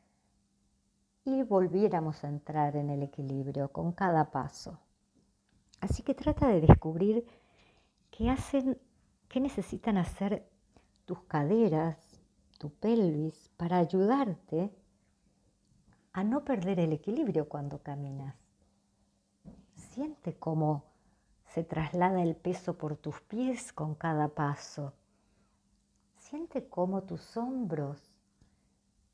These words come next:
hacen un juego con las caderas. ¿Y cómo es ese juego?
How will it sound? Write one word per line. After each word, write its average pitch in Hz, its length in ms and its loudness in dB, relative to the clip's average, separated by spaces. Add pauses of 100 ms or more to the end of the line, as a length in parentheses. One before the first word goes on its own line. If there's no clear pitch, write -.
hacen 294 320 -4
un 190 180 0
juego 170 800 4 (1000)
con 165 220 0
las 151 160 4
caderas. 143 640 -2 (880)
¿Y 285 80 -12
cómo 285 300 0
es 147 160 -4
ese - 240 -12
juego? 147 560 -8